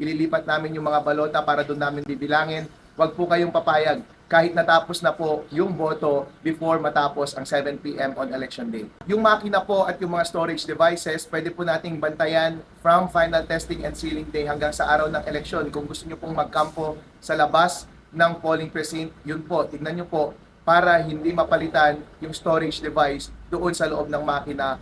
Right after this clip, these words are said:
or ma-update yung software ng makina. Kapag napalitan po yung mga storage devices ng makina, madadaya na po tayo.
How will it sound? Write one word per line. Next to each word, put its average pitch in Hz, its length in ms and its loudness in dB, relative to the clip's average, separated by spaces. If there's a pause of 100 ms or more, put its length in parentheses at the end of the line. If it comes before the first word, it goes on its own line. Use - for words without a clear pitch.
(140)
or 160 160 0
ma-update 147 480 -2
yung 123 80 -8
software 131 420 -4
ng 127 80 -2
makina. 117 400 -6 (320)
Kapag 196 300 0
napalitan 175 500 -2
po 165 380 -4
yung 165 100 -4
mga 160 160 -2
storage 160 400 -4
devices 151 600 -2
ng 160 240 -4
makina, 151 580 0 (220)
madadaya 151 480 4
na 147 100 -2
po 143 140 -4
tayo. 120 320 -2